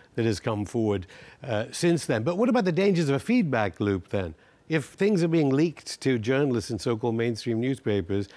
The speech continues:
then that's being fed back to President Biden.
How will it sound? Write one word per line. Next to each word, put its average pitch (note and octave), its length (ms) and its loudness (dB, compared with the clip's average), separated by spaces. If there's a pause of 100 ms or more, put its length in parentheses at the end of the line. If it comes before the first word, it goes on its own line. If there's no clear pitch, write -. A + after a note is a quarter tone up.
(160)
then C#3 160 2
that's D3 260 0
being C#3 180 0
fed C3 300 0
back C#3 420 -4
to B2 160 -2
President A2+ 460 -2
Biden. A2+ 420 -2